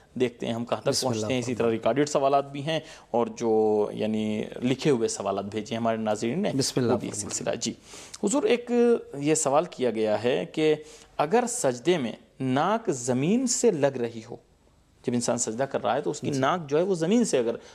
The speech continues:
Speaker 1: لگ رہی ہے، مس ہو رہی ہے، تو اس صورت میں کیا حکم ہے؟ کیا اس کی نماز صحیح ہے؟
Speaker 2: نماز کے صحیح ہونے میں کوئی مشکل نہیں ہے، بلکہ، آ،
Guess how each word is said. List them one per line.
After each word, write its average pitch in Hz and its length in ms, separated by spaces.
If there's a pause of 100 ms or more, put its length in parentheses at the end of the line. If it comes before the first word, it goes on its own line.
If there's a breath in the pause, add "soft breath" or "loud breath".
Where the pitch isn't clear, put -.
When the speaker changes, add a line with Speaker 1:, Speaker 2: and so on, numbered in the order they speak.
(160 loud breath)
Speaker 1:
لگ 135 100
رہی 117 320
ہے، 139 60
مس 165 320
ہو 123 80
رہی 110 240
ہے، 170 120 (360 loud breath)
تو 185 140 (180)
اس 262 180
صورت 240 240
میں 233 160
کیا 185 220
حکم 101 220
ہے؟ 113 80
کیا 120 160
اس 117 140
کی 135 80
نماز 123 240
صحیح 123 220
ہے؟ 180 120 (760 soft breath)
Speaker 2:
نماز 156 360
کے - 120
صحیح 143 260
ہونے 127 240
میں 147 140 (120)
کوئی 127 180
مشکل 120 400
نہیں 131 280
ہے، 220 60
بلکہ، 131 600 (540 loud breath)
آ، - 40